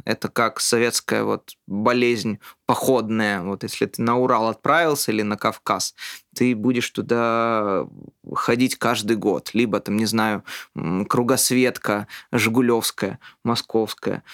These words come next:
Вот. Так что, мне кажется, у каждого места появятся свои хранители, свои любители, и вот они будут перетягивать одеяло, зазывать членов других сообществ. Это совершенно нормально. Будет много низовых горизонтальных сообществ, которые не дадут забыть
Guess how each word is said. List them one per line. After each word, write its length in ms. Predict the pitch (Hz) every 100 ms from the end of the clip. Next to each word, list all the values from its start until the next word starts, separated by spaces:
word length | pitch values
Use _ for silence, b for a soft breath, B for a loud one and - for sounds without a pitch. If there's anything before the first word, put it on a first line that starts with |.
| B -
Вот. 480 | 117 123 107 101 -
Так 200 | 131 -
что, 400 | - 139 131 110
мне 280 | 87 135
кажется, 400 | 139 135 135 -
у 60 | 123
каждого 500 | - 139 120 117 117
места 420 | 123 127 110 113
появятся 520 | - 117 113 107 -
свои 240 | - 117 113
хранители, 580 | - 120 151 180 147 123
свои 320 | - 110 113
любители, 720 | 113 117 143 175 - 135 123 B B B
и 100 | 131
вот 220 | 123 120
они 140 | 127 151
будут 280 | 139 139 -
перетягивать 640 | - 104 131 123 117 -
одеяло, 720 | 113 113 117 131 147 147 135
зазывать 720 | 110 120 110 113 110 107 - -
членов 440 | - 120 107 104
других 380 | 107 113 139 147
сообществ. 580 | - 131 - - - - B B B
Это 240 | - 160 -
совершенно 460 | 143 131 - 127
нормально. 600 | 117 117 117 110 110 104
Будет 320 | 87 127 131 139
много 280 | 139 113
низовых 480 | 123 123 123 127 110
горизонтальных 680 | 101 117 120 117 123 110 110
сообществ, 540 | - 156 208 - 175 -
которые 380 | 120 143 139
не 140 | 120 127
дадут 360 | 117 123 147
забыть 360 | 120 113 131